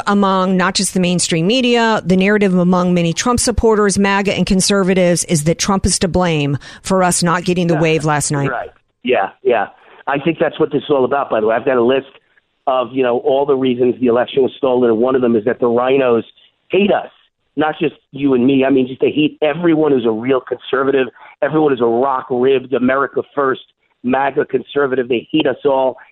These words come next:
Speaker 2: They hate anyone who likes Trump. And they hate us so much. And, and what politics is about for Democrats and rhinos, it's about the same thing. How much can they steal? How many government contracts can they give their relatives? You know, how much money is my seat worth?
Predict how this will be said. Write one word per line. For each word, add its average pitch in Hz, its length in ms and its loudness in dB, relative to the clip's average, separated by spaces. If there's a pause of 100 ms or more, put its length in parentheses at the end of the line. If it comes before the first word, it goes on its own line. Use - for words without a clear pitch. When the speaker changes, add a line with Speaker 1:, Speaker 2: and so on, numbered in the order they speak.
Speaker 2:
They 135 60 2
hate 135 220 0
anyone 131 260 2
who 131 80 4
likes 127 240 -2 (100)
Trump. 135 280 -4 (360)
And 147 100 0
they 139 100 2
hate 156 180 0
us 151 100 -2 (100)
so 160 140 2
much. 156 320 -2
And, 139 220 0
and 135 160 -2
what 143 180 -4
politics 170 480 -6
is - 20 -18
about 131 420 -2 (340)
for 135 80 -2
Democrats 147 720 -2
and 143 220 0
rhinos, 135 500 0 (540)
it's 135 140 -2
about 139 240 -2
the 123 160 -10
same 147 180 2
thing. 117 260 -2
How - 180 -4
much 165 180 -2 (120)
can 139 160 0
they 120 160 0 (120)
steal? 120 380 0 (260)
How - 140 -4
many 170 160 0
government 147 380 0
contracts 127 580 -4
can 127 100 -2
they 120 100 0
give 113 180 -2
their 120 100 2
relatives? 120 520 0 (360)
You 135 120 0
know, 139 120 0
how 147 160 -4
much 170 240 -2
money 143 440 0
is 139 120 -4
my 120 240 -2 (160)
seat 156 220 -10 (120)
worth? 131 320 0